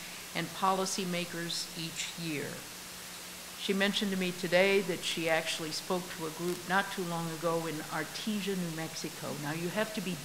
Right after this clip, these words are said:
dedicated to your message to go all the way from the El Paso airport to Artesia, New Mexico, and we thank you for that.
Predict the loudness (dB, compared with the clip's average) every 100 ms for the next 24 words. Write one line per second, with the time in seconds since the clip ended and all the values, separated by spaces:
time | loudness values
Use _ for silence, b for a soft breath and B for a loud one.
0 | 8 10 10 8 6 4 2 0 0 0
1 | 4 4 4 2 -2 -2 -4 B B B
2 | B B -2 2 8 8 10 12 12 10
3 | 8 6 4 2 4 4 4 4 4 4
4 | 2 2 0 0 0 0 -2 -2 -2 -4
5 | -4 -2 -2 -2 -2 -2 -4 -2 -2 -2
6 | -4 -6 -6 -6 -6 B B B B 2
7 | 2 2 4 2 2 -4 -2 0 4 4
8 | 4 0